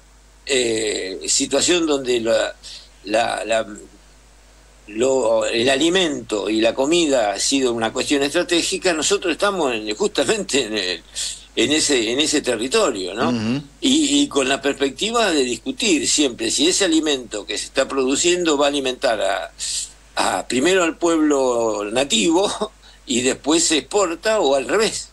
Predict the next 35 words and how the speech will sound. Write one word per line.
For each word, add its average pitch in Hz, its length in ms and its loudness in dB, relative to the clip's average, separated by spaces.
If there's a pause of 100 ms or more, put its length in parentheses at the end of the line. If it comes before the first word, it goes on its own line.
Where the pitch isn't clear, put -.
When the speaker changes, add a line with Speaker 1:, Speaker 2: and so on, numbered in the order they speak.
(140)
Speaker 1:
que 104 400 -4
es, 113 140 -6 (360)
es 156 180 2
lo 165 140 0
que 127 100 0
de 120 120 2
alguna 143 280 0
manera 156 260 0
se 123 80 -4
está 127 180 -2
planteando 135 600 0
acá 135 260 -2
con, 104 300 -6 (640)
con 107 220 -2
el 113 180 -2
rigui 143 420 2
este, 113 380 -6
¿no? 143 260 -4
Con, 98 240 -4
con, 95 280 -8
con 101 180 -4
esta 117 320 -2
cuestión 135 320 0
que 127 80 0
está 127 160 -2
en 123 80 -2
danza 131 460 0
en 104 100 -6
el, 95 600 -8
en 104 120 -4
el 110 160 0
Senado 127 440 0
en 110 80 -4
este 107 140 -6
momento. 135 600 -2